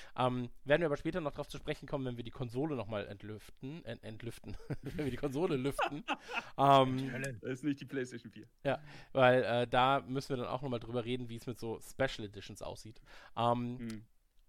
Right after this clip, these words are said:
Speaker 1: Joel, du darfst sehr, sehr gerne was noch zu dem Trailer sagen. Natürlich.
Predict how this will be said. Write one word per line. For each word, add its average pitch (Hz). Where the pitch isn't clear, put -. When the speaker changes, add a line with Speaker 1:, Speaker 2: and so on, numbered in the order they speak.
Speaker 1:
Joel, 170
du 131
darfst 143
sehr, 165
sehr 175
gerne 151
was 143
noch 151
zu -
dem 135
Trailer 123
sagen. 90
Natürlich. -